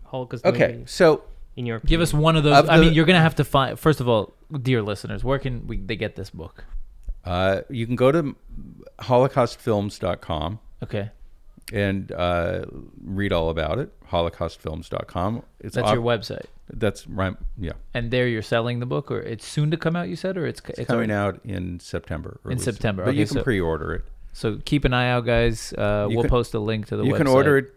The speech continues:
Speaker 2: from my publisher, McFarland Press of Jefferson, North Carolina, uh, or from Amazon, but
Speaker 3: Okay.
Speaker 2: it'd be nicer if you got
Speaker 3: Yeah.
Speaker 2: it from the
Speaker 3: From
Speaker 2: little
Speaker 3: the
Speaker 2: guy.
Speaker 3: website, yeah.
Speaker 2: Uh, not from the, I, I'm not,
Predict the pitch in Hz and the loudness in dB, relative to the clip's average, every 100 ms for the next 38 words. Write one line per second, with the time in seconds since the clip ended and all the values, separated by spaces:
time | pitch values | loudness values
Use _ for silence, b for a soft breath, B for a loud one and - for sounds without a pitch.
0 | - - - 131 127 123 113 104 101 95 | -20 -8 2 4 4 2 2 0 -2 -6
1 | - - - - - 117 98 - 90 98 | -14 -18 -18 -6 2 2 2 -4 -4 -4
2 | - 101 92 90 85 92 87 - 82 76 | -4 0 2 0 -4 -4 -4 -4 -8 -10
3 | - _ _ - 82 - - 82 80 - | -14 _ _ -4 -4 -6 -10 -8 -8 -8
4 | 85 78 80 95 - b b b b b | -8 -6 -6 -8 -10 b b b b b
5 | 107 135 151 143 120 85 85 82 80 95 | -2 0 0 -2 -2 -2 -4 -6 -6 -6
6 | 98 - 95 - - - 110 101 92 107 | -10 -4 -4 -6 -16 -12 -8 -8 -8 -8
7 | 98 90 87 82 80 - 78 - 82 85 | -4 -4 -4 -6 -8 -10 -10 -10 -14 -16
8 | _ - - 92 95 - 87 76 - - | _ -10 -4 -2 -4 -6 -6 -8 -12 -20
9 | - - 82 82 95 82 80 87 - 90 | -16 -10 -6 -4 -4 -4 -2 -4 -8 -10
10 | 92 - 104 101 95 98 151 180 156 156 | -12 -12 -10 -8 -6 -6 -2 0 0 -2
11 | 123 - 123 - 123 139 143 - - | -4 -2 -2 0 0 2 2 2 -4